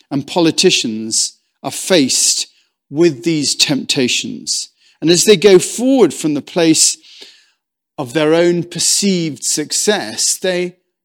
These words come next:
have those temptations in front of them, playing to the crowd, thinking they've got the answer, and trying to control life.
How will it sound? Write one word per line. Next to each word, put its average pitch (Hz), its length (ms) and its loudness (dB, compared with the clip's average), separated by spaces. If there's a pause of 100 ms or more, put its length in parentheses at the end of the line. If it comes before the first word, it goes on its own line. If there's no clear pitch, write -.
(360)
have 160 180 -8
those 165 220 0
temptations 156 640 0
in 147 80 0
front 170 280 -2
of 127 80 -6
them, 98 260 -18 (480)
playing 147 340 -2
to 143 120 -10
the 131 80 -8
crowd, 127 580 -6
thinking 170 420 2
they've 135 160 0
got - 180 -2
the 135 120 2
answer, 127 560 -2 (640)
and 143 120 -2
trying 147 360 2
to - 120 -6
control 143 440 0
life. 104 580 -10